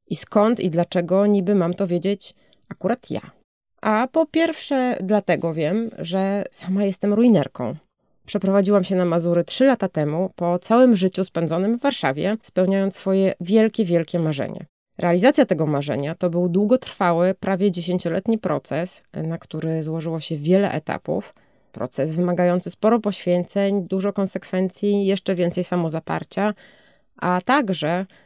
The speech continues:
gdy patrzę na to teraz z perspektywy czasu, wielu, wielu mniej lub bardziej świadomych decyzji, które podejmowałam. Po drugie, przyznaję sobie prawo do mówienia o ruinersach, bo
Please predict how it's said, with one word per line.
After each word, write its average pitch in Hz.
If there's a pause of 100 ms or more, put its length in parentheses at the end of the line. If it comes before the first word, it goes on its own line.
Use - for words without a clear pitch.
gdy 170
patrzę 151
na 151
to 160
teraz 170
z -
perspektywy 160
czasu, 180 (480)
wielu, 226
wielu 190 (120)
mniej 262 (220)
lub 190 (100)
bardziej 185
świadomych 190
decyzji, 160 (240)
które 156
podejmowałam. 143 (680)
Po 240
drugie, 196
przyznaję 208
sobie 196
prawo 220
do 175
mówienia 196
o 143
ruinersach, 170
bo 170